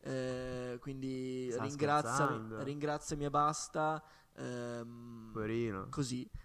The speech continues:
Speaker 1: Fra, Bugo va lì, dopo è durato tipo venti, trenta secondi. Bugo, appena se ne accorge, non lo so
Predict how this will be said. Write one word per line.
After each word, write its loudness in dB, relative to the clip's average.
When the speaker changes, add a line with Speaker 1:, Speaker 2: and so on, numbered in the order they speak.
Speaker 1:
Fra, 0
Bugo 12
va 6
lì, 4
dopo 2
è 0
durato 0
tipo -6
venti, -4
trenta -4
secondi. -2
Bugo, 8
appena 0
se -4
ne -4
accorge, 0
non -2
lo 0
so -2